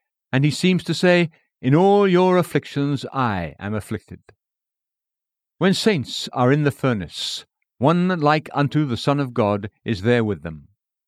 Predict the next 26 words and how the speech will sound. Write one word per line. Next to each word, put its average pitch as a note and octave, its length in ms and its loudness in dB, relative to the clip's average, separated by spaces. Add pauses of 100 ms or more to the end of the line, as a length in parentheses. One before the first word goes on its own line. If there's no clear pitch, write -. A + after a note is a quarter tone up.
(520)
They A#2+ 120 4
are D3 140 4
sufferers, - 720 -4 (260)
but - 280 -2 (220)
he D3+ 200 4
is D3+ 260 0 (180)
a A#2+ 120 0
man D3 420 2
of D#3 160 -2
sorrows A2 680 -2 (180)
and G#2+ 160 -2
acquainted - 560 -2 (180)
with G#2 160 -2
grief. - 480 -12 (1120)
The A#2+ 80 2
Lord E3 540 4
give D3 200 2
you G2 340 -4
to A2+ 100 -2
feel E3 380 2
the D3+ 120 2
touch - 420 -4
of A2+ 100 0
the G#2+ 100 -2
true D#3 380 0
humanity A2+ 800 -2